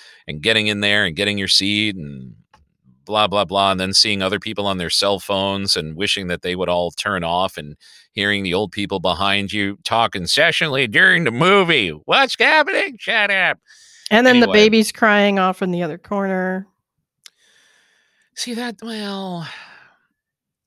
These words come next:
Speaker 1: and, and my only response to that is, that's what H B O Max is invented for.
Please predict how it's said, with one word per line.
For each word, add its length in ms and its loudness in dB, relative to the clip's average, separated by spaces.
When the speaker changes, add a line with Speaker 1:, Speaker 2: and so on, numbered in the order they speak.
Speaker 1:
and, 180 -2
and 220 -2
my 200 2
only 180 0
response 540 0
to 100 -6
that 240 0
is, 400 -4
that's 280 -2
what 120 0
H 200 0
B 140 0
O 140 2
Max 340 -2
is 180 -8
invented 540 -16
for. 380 -18